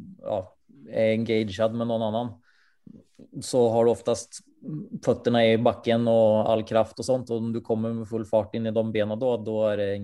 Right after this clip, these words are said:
ja, knär och ligament och allt möjligt som kan ryka. Så det är ganska farligt, så det är inte lov i det hela tatt med att engagera två stycken spelare i olika höjder.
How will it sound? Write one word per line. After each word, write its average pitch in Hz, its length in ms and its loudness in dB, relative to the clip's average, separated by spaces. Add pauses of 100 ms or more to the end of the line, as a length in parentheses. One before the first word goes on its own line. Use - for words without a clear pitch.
(140)
ja, - 280 -8 (100)
knär 104 240 0
och 104 100 0
ligament 101 440 -4
och 104 60 -2
allt 101 100 -12
möjligt 104 360 -4
som 104 240 -4
kan 101 380 -4
ryka. 98 340 -6 (520)
Så 131 120 4
det 131 80 10
är 127 180 8
ganska 117 280 2
farligt, 110 300 2
så - 80 -8
det 113 80 4
är - 20 -2
inte 110 140 -4
lov 110 280 2
i 110 40 0
det 101 60 -4
hela 101 220 -4
tatt - 220 -10 (140)
med 104 240 -4 (1200)
att 98 220 2 (360)
engagera 110 400 2
två 113 300 -2
stycken 110 340 -4
spelare 101 380 0
i - 20 0
olika 98 260 -4
höjder. 98 260 -6